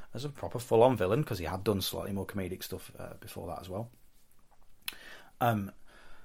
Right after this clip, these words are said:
so, uh, this is during the course of Ric Flair having his, if he,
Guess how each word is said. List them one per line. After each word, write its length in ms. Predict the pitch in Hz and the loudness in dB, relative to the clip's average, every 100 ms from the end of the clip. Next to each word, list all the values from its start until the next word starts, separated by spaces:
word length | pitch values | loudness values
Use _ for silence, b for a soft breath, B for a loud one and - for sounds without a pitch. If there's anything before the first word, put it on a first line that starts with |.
| B B - - - - - | B B -20 -20 -18 -14 -4
so, 440 | - 160 107 101 - | 6 6 6 2 -4
uh, 240 | 104 92 | -4 -4
this 200 | 104 113 | -2 -4
is 60 | 101 | 0
during 260 | 123 110 | 4 4
the 80 | 101 | 2
course 380 | - 110 98 - | -2 -2 -2 -2
of 340 | 107 95 87 | -4 -6 -6
Ric 160 | 95 - | -8 -6
Flair 680 | - - 107 104 101 95 92 | -8 -4 0 2 2 0 -2
having 220 | 107 98 92 | -2 -2 -2
his, 120 | 87 | -4
if 140 | 90 | -4
he, 360 | 95 92 92 | -4 -2 -4